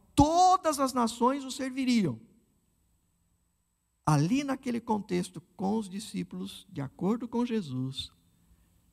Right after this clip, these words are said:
ele sendo o filho do homem, tinha vindo para servir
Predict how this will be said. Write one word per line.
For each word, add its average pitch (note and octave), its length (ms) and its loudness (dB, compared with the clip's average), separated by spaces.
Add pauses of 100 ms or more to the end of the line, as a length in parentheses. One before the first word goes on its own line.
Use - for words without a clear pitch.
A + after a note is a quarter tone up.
(640)
ele D4 400 8
sendo A#3+ 300 0
o G3+ 40 2
filho F#3 260 -4
do D#3+ 100 -2
homem, C3 340 -6 (1080)
tinha D#3+ 300 2
vindo C#3 340 0
para C#3 260 -4
servir A#2+ 680 -8